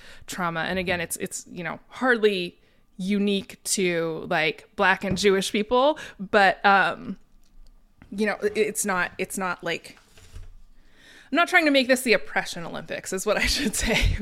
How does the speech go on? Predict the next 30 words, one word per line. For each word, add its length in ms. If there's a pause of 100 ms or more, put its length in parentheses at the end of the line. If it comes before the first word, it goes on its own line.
<laughs> 120
but 220 (480)
there 260
is, 460
you 80
know, 140
there's, 240
there's 300
data. 440
We 100
can, 260
we 100
can 200
measure 360
these 200
things, 300
and 100
we 80
can 220
see 280
that, 200
like, 160
cell, 720
cell 380 (240)
aging 540 (580)
increases 800 (260)
when 120
people 280
have 160
experienced 680